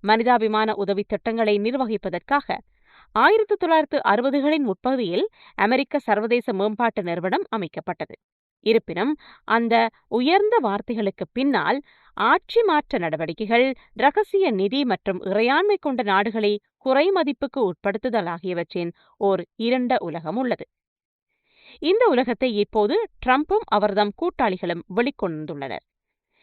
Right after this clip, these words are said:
இந்த கட்டுரையை நிறைவு செய்யும் தருணத்தில் யூ எஸ் ஏ அமைப்பின் ஆவணங்களை அளிக்க ஊழியர்களுக்கு உத்தரவிட்டது.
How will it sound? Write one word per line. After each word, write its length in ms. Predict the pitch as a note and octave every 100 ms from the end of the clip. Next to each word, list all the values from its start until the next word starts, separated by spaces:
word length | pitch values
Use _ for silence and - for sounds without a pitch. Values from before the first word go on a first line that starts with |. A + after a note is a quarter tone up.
| _ -
இந்த 180 | A3 G#3+
கட்டுரையை 500 | - A#3 B3 A#3 A3
நிறைவு 360 | F#3 E3+ G3+ A#3
செய்யும் 300 | B3+ B3 G#3
தருணத்தில் 540 | E3 D3+ D3+ G#3+ F4 - _ _
யூ 160 | G3 G#3+
எஸ் 200 | A#3 -
ஏ 80 | B3+ G4 - _
அமைப்பின் 500 | G3+ B3+ G#4 A4 G#4
ஆவணங்களை 520 | A#3 A#3+ B3+ B3 A3 F3+
அளிக்க 380 | E3+ F3 E4 E4
ஊழியர்களுக்கு 600 | D4 D#4+ C4+ A3 F#3 F#3+
உத்தரவிட்டது. 600 | F3 - D#3 D3+ D#3